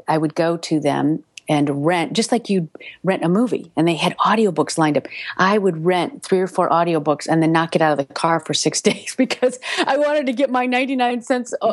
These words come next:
in a week, you know? What a great, what a great idea. I,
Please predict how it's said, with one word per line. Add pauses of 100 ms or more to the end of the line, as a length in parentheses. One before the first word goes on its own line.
in
a
week,
you
know? (280)
What
a
great, (400)
what
a
great
idea.
I,